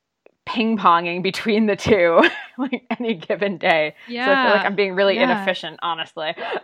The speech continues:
Speaker 2: Yeah. Well, it's interesting 'cause some people really need that motivation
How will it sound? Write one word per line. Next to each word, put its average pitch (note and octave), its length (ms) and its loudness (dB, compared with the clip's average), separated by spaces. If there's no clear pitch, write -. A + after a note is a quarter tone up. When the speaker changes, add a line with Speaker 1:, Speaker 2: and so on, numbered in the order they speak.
Speaker 2:
Yeah. A3+ 400 2
Well, E4+ 80 4
it's E4+ 100 0
interesting G4+ 380 2
'cause F4 200 4
some D4+ 200 6
people D#4+ 300 6
really C4+ 220 8
need A#3+ 220 8
that A#3 140 4
motivation A3 840 4